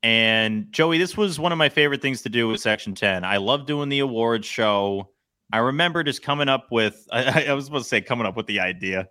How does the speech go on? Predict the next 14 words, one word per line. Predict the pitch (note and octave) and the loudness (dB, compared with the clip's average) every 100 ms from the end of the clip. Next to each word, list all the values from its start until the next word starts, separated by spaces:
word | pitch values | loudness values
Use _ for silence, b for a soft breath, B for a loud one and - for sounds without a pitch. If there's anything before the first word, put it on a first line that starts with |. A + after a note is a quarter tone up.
| - | -8
as | B2 B2+ A2+ | -4 -2 -4
if | A2+ A2 | -4 -2
I, | |
like, | G2+ G2 G2+ | 0 -2 -2
I, | C#3+ C#3+ | -2 2
I | D#3+ | 2
came | - G3+ | 2 0
up | F3+ | 0
with | - | 0
the | A#2+ | 2
idea | A2+ A2+ A#2 | 2 0 -2
for | G#2+ G#2 | -2 -4
awards | G2 F#2 F#2+ C3+ C#3 | -4 -4 -2 -2 -4
shows. | - F#2 D2+ D#2 | -6 -8 -8 -10